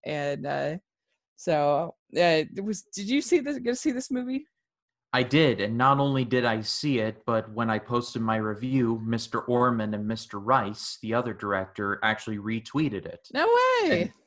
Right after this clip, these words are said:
Speaker 2: And that, that's,
Speaker 1: Yeah.
Speaker 2: like, one of the only other times there, that's, like, the only time that's ever happened. And so, so that was really, really, really cool. And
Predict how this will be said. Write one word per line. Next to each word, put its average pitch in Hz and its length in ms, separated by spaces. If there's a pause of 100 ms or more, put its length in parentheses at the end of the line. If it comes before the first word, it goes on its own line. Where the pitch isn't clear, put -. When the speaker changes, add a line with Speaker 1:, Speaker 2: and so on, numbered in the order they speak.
(120)
Speaker 2:
And - 120
that, 127 340
that's, 131 420
Speaker 1:
Yeah. 120 40
Speaker 2:
like, 117 160
one 120 240
of 107 100
the 117 160
only 131 400
other 123 240
times 113 680
there, 104 200 (280)
that's, - 380 (140)
like, 120 220
the 110 120
only 117 220
time 113 320
that's 104 240
ever 95 240
happened. 104 520
And 95 200
so, 92 340 (520)
so 107 180
that 120 240
was 104 180
really, 120 380
really, 110 320
really 107 380
cool. 98 440
And 104 240